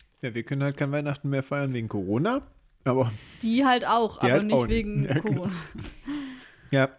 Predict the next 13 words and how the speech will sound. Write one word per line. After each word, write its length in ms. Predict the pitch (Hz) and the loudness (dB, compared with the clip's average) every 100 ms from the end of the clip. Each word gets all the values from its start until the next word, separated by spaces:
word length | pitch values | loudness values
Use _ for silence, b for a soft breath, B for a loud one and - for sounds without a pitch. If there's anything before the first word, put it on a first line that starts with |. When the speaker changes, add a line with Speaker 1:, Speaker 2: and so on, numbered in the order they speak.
| _ | _
Speaker 1:
stimmt. 340 | - 117 104 - | -8 -6 -6 -8
Sie 120 | - | -8
kommen 160 | - 117 | -4 -2
da 60 | 113 | -2
nicht 100 | 107 | -4
so 100 | 104 | -4
wirklich 200 | 104 - | -6 -8
zusammen. 360 | - - 101 104 _ _ _ _ _ _ - _ _ _ _ B B B B | -12 -10 -10 -12 _ _ _ _ _ _ -20 _ _ _ _ B B B B
Wir 100 | 127 | 0
haben 120 | 135 | 2
wieder 260 | 170 151 135 | 4 4 2
ein 280 | 117 110 107 | 0 0 -4
Flashback 1000 | - - 135 120 - - 87 170 - - | -10 -2 -2 -2 -6 -10 -8 -8 -12 -20